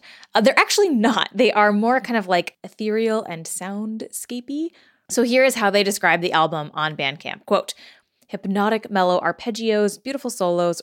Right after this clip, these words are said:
rough as well as melancholic vocals, and minimalist yet effective drumming is what this E P is made up of."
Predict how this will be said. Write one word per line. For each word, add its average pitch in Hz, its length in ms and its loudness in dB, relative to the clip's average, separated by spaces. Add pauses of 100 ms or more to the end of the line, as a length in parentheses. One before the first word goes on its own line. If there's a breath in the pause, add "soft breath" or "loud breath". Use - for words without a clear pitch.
(120)
rough 226 340 2
as 180 160 -4
well 185 160 4
as 180 160 0
melancholic 190 640 0
vocals, 233 500 0
and 196 160 -4
minimalist 254 560 -4
yet 185 140 -6
effective 254 480 -10
drumming 170 400 -4
is 208 100 -2
what 220 140 0
this 214 180 -6
E 214 140 -8
P 165 280 -12
is 165 140 -12
made 160 160 -6
up 147 140 -10
of." - 260 -14